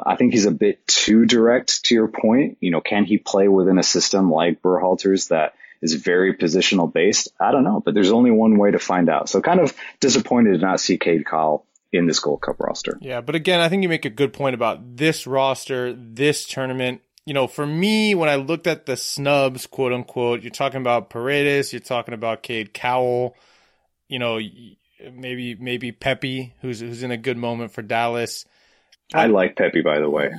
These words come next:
Speaker 1: I like
Speaker 2: Yeah,
Speaker 1: that
Speaker 2: he's a
Speaker 1: player.
Speaker 2: good player. You
Speaker 1: He,
Speaker 2: look at this,
Speaker 1: he's, he's
Speaker 2: though,
Speaker 1: ruthless, man.
Speaker 2: when you talk about World Cup qualifying, you have to put it into context of the team. And what are you trying to see? Who really has a chance to break in? You know,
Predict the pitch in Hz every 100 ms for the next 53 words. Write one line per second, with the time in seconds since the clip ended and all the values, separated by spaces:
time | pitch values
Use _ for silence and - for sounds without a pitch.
0 | 85 90 82 87 147 147 151 73 - -
1 | 214 151 160 156 208 117 123 123 120 147
2 | 139 135 135 104 - 135 110 80 92 117
3 | 120 - - - 139 139 196 - 185 196
4 | 196 160 143 143 143 - _ _ - 135
5 | 139 143 151 - - 123 123 110 113 113
6 | 110 107 107 120 117 143 147 151 - 147
7 | 131 135 - 120 113 - 113 - 104 107
8 | - 113 90 87 _ _ _ - 123 120
9 | 123 147 160 160 165 - 147 147 139 -
10 | 127 123 123 123 _ _ _ _ - 180
11 | 185 156 160 160 127 131 135 - 135 127
12 | - 113 107 110 113 - 110 107 110 -
13 | _ _ _ - 127 120